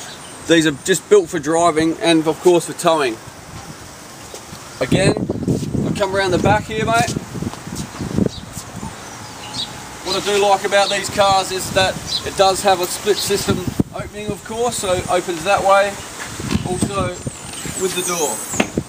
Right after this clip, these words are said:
Interior being nice and dark, of course, it has a little bit of storage underneath here. The back here has plenty of room, seats fold down for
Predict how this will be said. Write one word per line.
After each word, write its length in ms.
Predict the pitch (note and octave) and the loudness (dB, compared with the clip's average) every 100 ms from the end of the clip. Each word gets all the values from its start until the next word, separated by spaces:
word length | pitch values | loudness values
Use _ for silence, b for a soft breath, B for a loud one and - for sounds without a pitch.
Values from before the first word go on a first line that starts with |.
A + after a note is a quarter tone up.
| - - - - G1+ - - - - - - - - - - - - | -14 -18 -12 -8 -4 -4 -6 -10 -8 -8 -8 -16 -18 -18 -18 -14 -8
Interior 480 | - A3+ A#3 A3+ A3+ | 0 2 4 2 2
being 300 | A3 G3 F#3+ | 0 -2 -2
nice 280 | G3 F#3+ F#3 | -2 -2 -4
and 120 | E3+ | 2
dark, 320 | F#3 G3 F#3+ | 6 8 6
of 100 | F3 | 0
course, 320 | G3 G3+ G3 | 0 0 2
it 80 | F#3+ | 4
has 100 | F#3+ | 4
a 40 | F3+ | 6
little 140 | F3+ | 6
bit 100 | E3+ | 6
of 60 | E3+ | 2
storage 540 | - G3+ G3+ F#3+ E3+ | 4 6 8 6 6
underneath 440 | F3+ F3+ G3 G#3 | 4 6 6 4
here. 360 | A3 A3+ A3+ A3+ - - - - - - - - - - | 4 6 6 2 -12 -18 -18 -18 -16 -14 -4 -4 -4 -14
The 80 | |
back 260 | B2+ F3+ F#3+ | 2 2 2
here 200 | G3 G3 | 0 2
has 180 | F#3 D#3+ | 2 0
plenty 500 | - G3 G#3 G3+ G3 | -6 -2 -2 0 0
of 140 | F3 | 0
room, 400 | F3 A3+ B3 B3 | 4 4 4 2
seats 380 | - - G3+ - | 2 4 2 0
fold 300 | - G3 F#3+ | 0 0 2
down 280 | G3 F#3+ F#3+ | 0 0 0
for 320 | G3 F#3 F#3 | -2 -2 0